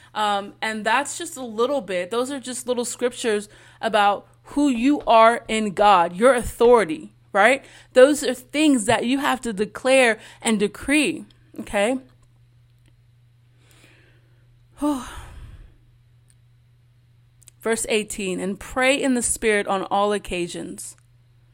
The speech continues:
with all kinds of prayers and requests. With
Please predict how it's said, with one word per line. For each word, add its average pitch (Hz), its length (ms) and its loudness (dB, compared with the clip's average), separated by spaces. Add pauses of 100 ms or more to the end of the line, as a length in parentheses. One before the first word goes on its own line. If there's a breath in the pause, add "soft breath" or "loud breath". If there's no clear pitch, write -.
(160)
with 202 240 -4
all 262 240 8
kinds 240 320 -2
of 214 160 -4
prayers 208 460 -4
and 196 240 -6
requests. - 680 -8 (600 soft breath)
With 202 160 -2